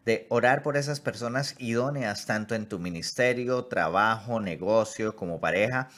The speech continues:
porque solo Dios conoce los corazones y las intenciones de Él". Ahí sí, Carolina,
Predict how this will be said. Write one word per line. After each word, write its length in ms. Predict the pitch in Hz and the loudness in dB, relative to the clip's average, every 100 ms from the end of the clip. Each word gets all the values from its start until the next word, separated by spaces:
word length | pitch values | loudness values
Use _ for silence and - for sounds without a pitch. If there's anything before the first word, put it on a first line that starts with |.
| - _ | -20 _
porque 300 | 131 135 135 | 0 0 -2
solo 260 | - 160 160 | 0 0 0
Dios 220 | 160 156 | -2 -4
conoce 340 | 156 151 151 | -6 -4 -2
los 160 | 139 - | -4 -4
corazones 580 | 104 95 151 165 262 - - - | 0 0 0 -4 -6 -10 -20 -6
y 140 | 123 | -2
las 240 | 107 95 104 | -2 -4 -8
intenciones 960 | 92 87 82 - 104 101 104 104 82 | -12 -12 -12 -10 -8 -8 -8 -10 -10
de 280 | 78 78 78 | -8 -6 -8
Él". 180 | 73 _ _ - _ - | -10 _ _ -20 _ -8
Ahí 240 | 95 104 | -6 -4
sí, 160 | 113 120 | -8 -6
Carolina, 680 | 123 107 104 110 117 113 | -4 -4 -4 -6 -6 -8